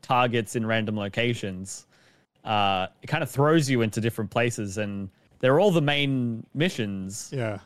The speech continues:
Speaker 1: l-, like, levels. And you, you go there and you're like, "Oh, I haven't actually done this in the main game yet. I don't know anything, and I've got these objectives. I don't know how to complete it."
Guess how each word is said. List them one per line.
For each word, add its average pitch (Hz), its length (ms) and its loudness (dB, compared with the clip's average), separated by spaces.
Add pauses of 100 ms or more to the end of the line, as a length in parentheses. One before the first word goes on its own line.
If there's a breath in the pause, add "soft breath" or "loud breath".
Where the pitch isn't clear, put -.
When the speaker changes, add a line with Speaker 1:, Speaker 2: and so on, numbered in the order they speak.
(160)
Speaker 1:
l-, 127 240 0
like, 110 180 0
levels. 107 520 0
And 127 200 0
you, 131 160 4
you 135 160 2
go 160 240 4
there 135 180 4
and 113 80 0
you're 120 100 2
like, 123 160 2
"Oh, 151 140 2
I 135 60 0
haven't 160 300 -2
actually 143 280 -2
done 147 200 2
this 151 160 -2
in 127 80 -6
the 123 60 -2
main 117 180 0
game 143 320 -2
yet. 113 140 0
I 120 80 0
don't 165 200 0
know 165 220 2
anything, 107 420 0
and 98 80 0
I've 113 160 0
got 147 220 0
these 123 160 0
objectives. 113 540 -2
I 101 80 -4
don't 107 160 -2
know 95 60 -4
how 104 100 -2
to 101 80 -12
complete 147 340 -2
it." 95 160 -2